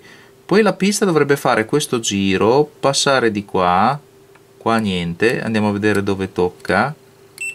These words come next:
Ecco, da queste parti. Ecco qui, questi due componenti. Quindi abbiamo un tratto di pista che arriva proprio qui, fino da questa parte. Infatti se tocco da qua al gate,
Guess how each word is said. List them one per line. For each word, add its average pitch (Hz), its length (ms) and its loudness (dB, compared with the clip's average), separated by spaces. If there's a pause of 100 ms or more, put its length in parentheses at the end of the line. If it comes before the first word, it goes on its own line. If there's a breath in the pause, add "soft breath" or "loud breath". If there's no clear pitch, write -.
(1300)
Ecco, 101 300 -2
da 101 80 0
queste 113 300 -4
parti. 98 580 -2 (1040)
Ecco 139 240 -2
qui, 87 260 -2 (760)
questi 135 240 -2
due 139 140 2
componenti. 101 720 -2
Quindi 139 240 0
abbiamo 131 260 0
un 107 80 0
tratto 135 300 -4
di 131 140 -4
pista 123 600 -2
che 123 220 -4
arriva 117 580 0
proprio 107 560 0
qui, 92 260 -6 (300)
fino 131 380 -4
da 113 140 -4
questa 101 260 -4
parte. - 380 -4
Infatti 110 300 0
se 101 200 -6
tocco 110 280 0
da 101 120 0
qua 104 260 0
al 120 160 -2
gate, 92 400 0